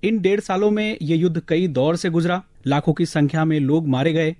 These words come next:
अंतर्राष्ट्रीय समुदाय की तरफ से कई प्रयास हुए युद्ध रोकने के, और ये प्रयास सफल भी रहे। इस साल जनवरी में दोनों पक्ष युद्ध विराम के लिए राजी हुए, लेकिन अभी दो दिन पहले एक बार फिर से इसराइल ने गाजा पट्टी पर हवाई हमले शुरू कर दिए हैं।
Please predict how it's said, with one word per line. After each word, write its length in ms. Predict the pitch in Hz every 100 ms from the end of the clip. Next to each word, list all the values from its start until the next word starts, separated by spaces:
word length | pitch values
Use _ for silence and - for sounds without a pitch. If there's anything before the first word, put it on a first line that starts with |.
| _ -
अंतर्राष्ट्रीय 720 | 151 160 156 151 - 190 190
समुदाय 420 | - 156 147 156
की 100 | 170
तरफ 220 | 160 165 -
से 140 | 175
कई 220 | 160 165
प्रयास 420 | 170 131 131 175 -
हुए 200 | 180 208 -
युद्ध 200 | 135 151 143
रोकने 340 | 131 139 160
के, 160 | 190 240 - -
और 260 | 151 170 165
ये 160 | 151
प्रयास 300 | 202 185 208
सफल 280 | - 147 196
भी 120 | 196
रहे। 220 | 170 127 107 _ -
इस 140 | - -
साल 320 | 202 208 226 -
जनवरी 340 | 165 147 156 196
में 140 | 208
दोनों 200 | 170 165
पक्ष 280 | 160 185 - -
युद्ध 200 | 160 170
विराम 320 | 156 151 165
के 120 | 175
लिए 160 | 175 180
राजी 280 | 131 120 175
हुए, 260 | 185 214 - _ 175
लेकिन 220 | 175 240
अभी 220 | 180 233
दो 160 | 202 196
दिन 120 | 220
पहले 320 | 190 185 196 180
एक 160 | 160
बार 140 | 175 180
फिर 220 | - 226
से 280 | - 196 226 -
इसराइल 480 | 156 151 170 196 208
ने 200 | 180 185
गाजा 340 | 165 135 147 190
पट्टी 280 | 170 -
पर 200 | 175 196 180
हवाई 280 | 143 156
हमले 260 | 170 156 156
शुरू 220 | - 151
कर 160 | 151 143
दिए 180 | 131 123
हैं। 180 | 117